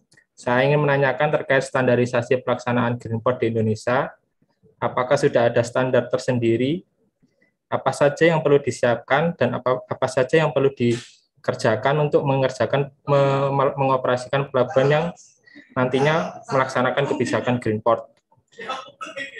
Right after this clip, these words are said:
Dikarenakan setelah saya cek di U U tujuh belas,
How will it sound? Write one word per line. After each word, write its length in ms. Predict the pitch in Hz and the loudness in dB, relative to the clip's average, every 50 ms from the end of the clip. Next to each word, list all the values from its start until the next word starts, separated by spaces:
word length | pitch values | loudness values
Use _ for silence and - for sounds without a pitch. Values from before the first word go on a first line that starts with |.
| - - _ _ _ _ _ _ _ | -18 -20 _ _ _ _ _ _ _
Dikarenakan 800 | - 123 123 135 131 131 139 135 131 - - 156 165 185 196 - - - - - - - - - - _ _ _ _ - - | -4 0 2 2 2 2 2 0 -2 0 0 0 2 2 0 -2 -4 -6 -10 -12 -14 -16 -16 -18 -20 _ _ _ _ -18 -16
setelah 280 | - - - 139 151 | -6 0 2 2 2
saya 320 | 151 - 156 151 147 143 143 | 2 2 4 4 4 4 4
cek 240 | - 147 143 - | 2 -2 0 2
di 60 | - 127 | 2 2
U 280 | 135 139 143 143 143 139 | 4 4 4 4 4 4
U 40 | |
tujuh 320 | - 151 139 - - 123 - | 2 0 0 0 -4 -2 0
belas, 480 | 120 117 120 131 139 - - - _ | 0 2 2 2 0 -2 -8 -18 _